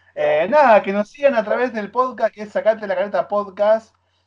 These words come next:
y que nos sigan también en el Twitter e Instagram, eh, como Sacate Careta, que hace poco nos quisieron como una especie de hackear, no sé qué carajo pasó. Pero nada, por eso nos estamos subiendo cosas a, al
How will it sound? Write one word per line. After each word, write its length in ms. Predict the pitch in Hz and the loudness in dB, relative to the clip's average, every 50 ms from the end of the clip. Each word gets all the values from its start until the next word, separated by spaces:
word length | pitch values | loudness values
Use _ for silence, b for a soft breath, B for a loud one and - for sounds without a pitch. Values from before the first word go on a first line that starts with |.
| _ _ _ | _ _ _
y 160 | 135 135 131 | -18 -18 -16
que 120 | 139 147 | -14 -14
nos 180 | 147 147 143 131 | -12 -12 -14 -8
sigan 180 | - 180 185 170 | -4 -4 -2 2
también 280 | 165 160 165 175 170 | 0 0 0 -2 -6
en 80 | 165 156 | -6 -6
el 200 | 151 147 139 135 | -6 -8 -10 -10
Twitter 560 | 180 180 185 185 185 - 180 170 165 160 - _ | -8 -6 -6 -6 -4 -2 0 0 0 -2 -6 _
e 160 | 135 147 160 | -10 -10 -8
Instagram, 600 | 170 170 165 _ 180 165 165 170 165 165 170 - - | -10 -10 -8 _ -2 0 2 2 2 2 0 -6 -12
eh, 380 | 131 123 123 123 120 123 120 113 | -12 -10 -10 -10 -10 -12 -12 -10
como 240 | - 131 127 127 127 | -8 -6 -6 -6 -6
Sacate 420 | - - 135 131 156 151 151 147 131 | -4 -4 0 2 2 2 2 0 0
Careta, 380 | 143 147 165 185 180 190 156 | 0 0 0 0 0 0 0
que 60 | 135 | 0
hace 200 | 139 131 - 151 143 | -2 -4 -4 -10 -8
poco 220 | 131 165 160 160 | -8 -6 -6 -4
nos 140 | 139 143 131 | -6 -6 -8
quisieron 340 | 131 127 - 160 170 160 139 | -10 -8 -6 -4 -4 -4 -4
como 140 | 139 135 131 | -4 -4 -4
una 80 | 127 | -6
especie 300 | - - 160 - - 147 | -6 -8 -8 -8 -8 -10
de 60 | 127 | -10
hackear, 360 | - 117 107 - 156 165 - 127 | -10 -12 -10 0 2 2 2 2
no 60 | 123 | -2
sé 120 | - - _ | -10 -14 _
qué 80 | _ | _
carajo 300 | - 127 - 139 139 123 | -6 -4 -4 -4 -4 0
pasó. 360 | 127 127 123 - 175 214 - - B B B B B B _ _ _ _ _ | 0 0 0 2 -2 -2 -2 -6 B B B B B B _ _ _ _ _
Pero 140 | _ 123 139 | _ -2 0
nada, 440 | 160 165 156 143 139 131 123 120 - | 2 2 2 2 2 0 -2 -4 -4
por 120 | - 143 | -2 -2
eso 160 | 151 156 - 160 | -2 -2 -6 -8
nos 100 | 151 139 | -10 -2
estamos 240 | 139 156 160 147 | -2 -2 -2 -2
subiendo 220 | 131 151 151 156 151 | -6 -6 -8 -8 -2
cosas 280 | 151 156 143 143 135 127 135 | -2 -2 0 -2 -4 -2 -2
a, 520 | 123 120 120 120 117 117 113 113 113 - _ | -2 0 0 -2 -2 -2 -4 -4 -6 -10 _
al 300 | 113 113 110 110 110 | -6 -4 -4 -4 -6